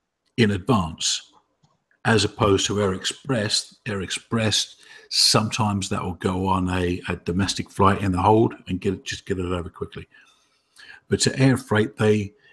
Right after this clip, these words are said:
it's a similar type of thing, but it's just a freight airliner coming over just full of goods.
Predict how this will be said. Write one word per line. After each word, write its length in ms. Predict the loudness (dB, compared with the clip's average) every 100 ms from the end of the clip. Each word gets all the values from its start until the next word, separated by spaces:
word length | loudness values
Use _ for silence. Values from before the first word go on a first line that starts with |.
| _
it's 120 | -2 2
a 80 |
similar 240 | 4 4 2
type 160 | 2
of 120 | 0 -2
thing, 180 | -4
but 160 | -2 -4
it's 120 | -4
just 220 | -6 -6
a 40 | -8
freight 500 | -10 -10 -2 -2 -2 -4
airliner 560 | -4 -4 -6 -8 -8 -12 _ _ _ _ _
coming 280 | 0 2 2
over 260 | 0 -2 -4
just 240 | -4 -4
full 180 | -2 -2
of 100 | 0
goods. 500 | 0 0 -2 -4